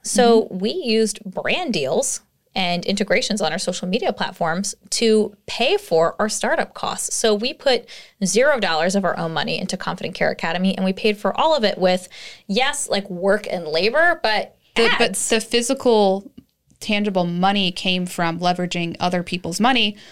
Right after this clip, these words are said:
Speaker 2: which, yes, we earned as doing brand deals, but it was really, that was a really unique way, I feel, to start s-, to cover the startup costs, was leveraging social media as medical professionals. So we were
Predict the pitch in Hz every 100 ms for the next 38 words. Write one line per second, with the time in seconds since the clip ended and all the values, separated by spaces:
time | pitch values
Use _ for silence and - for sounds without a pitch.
0 | - - 208 - - 190 175 170 - 160
1 | - 170 160 180 196 165 160 156 - 175
2 | 170 165 165 165 170 156 147 180 - 175
3 | - 175 175 185 214 185 180 - _ _
4 | _ _ 196 277 262 208 190 180 180 175
5 | 180 180 170 175 180 170 170 - 175 170
6 | - _ - - 208 170 - 196 175 175
7 | - 202 - 156 120 202 - 180 175 170
8 | 175 - - - 180 190 202 190 190 185
9 | 190 185 185 233 202 170 180 - _ _
10 | _ 175 180 185 180 220 269 220 196 175
11 | - 180 202 262 202 185 180 180 175